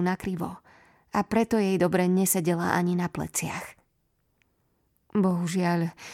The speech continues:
ale zatiaľ nemáme nič nové.“ „Ale vy pracujete s,“ On bol neoholený. Jeho hnedé oči boli podliate krvou a rozprával veľmi potichu.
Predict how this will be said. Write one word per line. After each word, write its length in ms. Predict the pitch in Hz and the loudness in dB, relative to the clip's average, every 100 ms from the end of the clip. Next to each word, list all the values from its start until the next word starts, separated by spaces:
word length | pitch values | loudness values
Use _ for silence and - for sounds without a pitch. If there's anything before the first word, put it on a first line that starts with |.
| - - - - | -18 -20 -8 2
ale 160 | 208 208 | 4 6
zatiaľ 480 | 208 208 202 190 180 | 4 2 2 4 4
nemáme 400 | 185 175 175 175 | 4 2 2 2
nič 320 | 170 175 - | 2 0 0
nové.“ 480 | 151 139 139 - 170 _ _ _ _ _ _ _ _ _ _ _ _ _ - | -2 -2 -2 -4 -8 _ _ _ _ _ _ _ _ _ _ _ _ _ -4
„Ale 480 | 185 196 202 196 196 | -2 -2 0 0 0
vy 480 | 190 196 202 - - _ _ _ _ _ _ - | 0 0 -2 -6 -10 _ _ _ _ _ _ -4
pracujete 1040 | 220 233 - 220 196 185 - 196 196 202 | -2 -2 -2 -2 -2 -4 -10 -12 -10 -10
s,“ 400 | 190 - - - _ - - - - - _ _ _ _ _ _ _ - | -8 -8 -8 -12 _ -20 -20 -20 -20 -20 _ _ _ _ _ _ _ 0
On 240 | 202 226 240 226 | 4 4 6 6
bol 300 | 240 240 240 | 4 6 4
neoholený. 960 | 233 240 208 190 175 175 170 180 - - _ _ _ _ _ _ | 4 4 2 0 0 0 -2 -6 -10 -12 _ _ _ _ _ _
Jeho 320 | 247 233 214 208 | 2 4 4 2
hnedé 400 | 208 233 208 190 | 2 4 4 4
oči 320 | 202 - 196 | 0 2 0
boli 240 | 190 185 180 | 2 0 2
podliate 560 | 185 175 185 185 190 | 2 2 2 -2 -4
krvou 480 | 208 185 170 165 - - - - - | -2 0 0 -4 -8 -14 -20 -8 0
a 240 | 220 220 | 4 6
rozprával 720 | 226 233 - 233 226 220 220 202 | 6 4 0 0 4 6 4 4
veľmi 320 | 208 202 196 | 4 4 2
potichu. 480 | 165 - 165 - | 0 -2 -6 -8